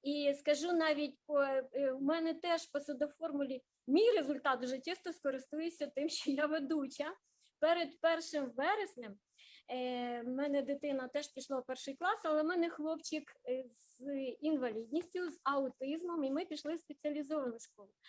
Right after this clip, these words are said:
Знаючи, що він абсолютно не сидить навіть п'ять хвилин, перед першим вереснем мене отак, по-, ну, просто, <laughs> і ви собі не уявляєте, я не могла знайти собі місце. І як, е, ну,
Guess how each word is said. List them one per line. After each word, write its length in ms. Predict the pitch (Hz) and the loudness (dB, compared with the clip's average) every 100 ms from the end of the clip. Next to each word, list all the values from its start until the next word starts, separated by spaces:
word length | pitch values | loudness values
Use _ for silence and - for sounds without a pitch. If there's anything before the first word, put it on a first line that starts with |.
| - - - | -20 -18 -10
Знаючи, 580 | 233 302 403 359 - | -2 0 2 0 -4
що 160 | 285 285 | -6 -6
він 220 | 277 277 | -2 -2
абсолютно 580 | 254 254 269 277 370 349 | -2 -4 -2 -2 -2 0
не 120 | 311 | 0
сидить 440 | 285 294 247 254 - | 0 -4 -4 -6 -6
навіть 380 | 247 311 311 - | -4 -4 -6 -10
п'ять 320 | 240 254 247 | -2 -2 -2
хвилин, 540 | - 226 226 202 226 302 - - | -6 -4 -4 -4 -10 -16 -20 -12
перед 300 | - 285 285 | -4 -2 -2
першим 380 | - 320 302 285 | -4 -4 -2 -4
вереснем 520 | 233 294 330 269 240 | -2 -2 -4 -6 -8
мене 280 | 240 233 269 | -8 -6 -2
отак, 280 | 285 277 269 - | -2 -2 -6 -6
по-, 240 | - 254 247 - | -4 -4 -4 -4
ну, 200 | 269 262 - | -2 -2 -2
просто, 520 | 262 285 247 - 202 - - - - | 0 2 0 -10 -16 -18 -20 -20 -6
<laughs> 360 | 240 - 196 | -4 -2 -4
і 20 | 269 | -2
ви 140 | 285 | -2
собі 260 | 302 285 285 | 2 4 6
не 120 | 302 | 6
уявляєте, 580 | 302 277 262 240 233 233 214 | 6 4 0 -2 -4 -10 -2
я 160 | 262 | 0
не 100 | 392 | 0
могла 280 | 320 240 262 | 0 -2 -2
знайти 320 | 285 233 220 | -2 -4 -6
собі 220 | 285 254 277 | -12 -8 -8
місце. 360 | 247 - - _ - - - | -8 -10 -20 _ -20 -20 -2
І 240 | 294 302 | 0 2
як, 380 | 285 339 330 - | 2 2 2 -2
е, 300 | 269 269 254 - - - | -2 0 -2 -10 -20 -12
ну, 320 | 269 277 233 | -2 0 0